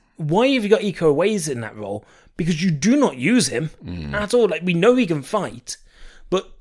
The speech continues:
Speaker 1: once again, it's another action film that has fight choreography that cannot stay focused.
Speaker 2: Mm.
Speaker 1: Like, it's so many cuts of, oh, we'll keep cutting the camera and you'll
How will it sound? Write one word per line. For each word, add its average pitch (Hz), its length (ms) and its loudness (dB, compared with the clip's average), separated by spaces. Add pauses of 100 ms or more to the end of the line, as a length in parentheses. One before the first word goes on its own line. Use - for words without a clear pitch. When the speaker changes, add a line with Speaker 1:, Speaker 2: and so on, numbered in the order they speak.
Speaker 1:
once 220 260 -2
again, 214 200 0
it's 131 100 -6
another 151 240 0
action 165 360 -4
film 139 120 -4
that 127 120 -4
has 123 160 -2
fight 160 300 -2
choreography 117 580 -6
that - 220 -12
cannot 151 500 -2
stay 123 360 -2
focused. - 800 -4
Speaker 2:
Mm. 85 300 -6 (340)
Speaker 1:
Like, 151 380 0 (160)
it's 190 300 -8
so 190 300 2
many 190 200 0
cuts - 500 -4
of, 143 320 0 (200)
oh, 143 260 4
we'll 127 200 0
keep 185 240 -8
cutting 160 260 -4
the 143 60 -6
camera 139 400 0
and 131 160 -2
you'll 131 240 0